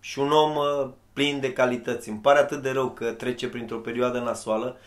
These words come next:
să mă rog la Dumnezeu și să ne rugăm la Dumnezeu cu toții ca Nea Rudi să, să-și revină și să, să-și regăsească sănătatea și să-și, să se bucure de familia lui, pentru că, într-adevăr, un om care,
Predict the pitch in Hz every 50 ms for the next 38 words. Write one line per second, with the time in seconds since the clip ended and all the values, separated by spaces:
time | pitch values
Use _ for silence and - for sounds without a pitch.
0 | - - _ - - - 120 120 120 120 120 120 127 135 147 147 147 143 139 131
1 | 135 135 135 131 127 135 127 117 - - - 113 120 120 120 117 127 135 135 131
2 | 127 120 123 127 127 120 123 120 120 - 101 - 123 113 - - 113 107 - 113
3 | 113 113 113 117 117 123 139 135 131 135 127 127 - - 127 123 123 127 127 123
4 | 120 113 - - - - - - _ _ - - 131 127 117 127 135 123 120 135
5 | 143 147 143 135 - - 135 127 - - - - 131 127 117 107 107 120 123 123
6 | 127 123 127 123 - 139 135 131 - 135 123 - 127 123 120 117 - 127 123 123
7 | - 135 127 123 - - 135 127 123 - - - - - 143 139 135 - 139 135
8 | 139 135 - - 139 135 127 127 127 123 - 127 127 127 123 117 117 120 117 120
9 | 127 131 127 123 - 127 120 120 117 120 123 117 - 127 123 120 127 123 123 123
10 | 120 123 135 131 123 117 117 127 127 110 117 120 120 120 123 120 117